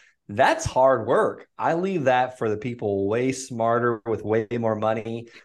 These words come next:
and way more time. I like to just get the discount and sell it to that person that wants to entitle. I was just looking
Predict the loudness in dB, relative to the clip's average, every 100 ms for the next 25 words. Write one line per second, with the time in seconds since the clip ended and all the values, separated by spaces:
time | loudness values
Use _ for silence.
0 | _ _ -10 -4 -2 0 -2 -2 -2 0
1 | 0 0 -4 -12 -8 0 2 2 -2 -6
2 | -8 -6 -2 -2 -2 -2 -2 0 -2 0
3 | 0 -4 _ -10 -10 -4 2 4 4 2
4 | -2 0 -2 -2 -6 -4 -2 -2 -4 -8
5 | -4 -2 0 -2 -4 -4 -4 -2 -2 -2
6 | -4 -4 -6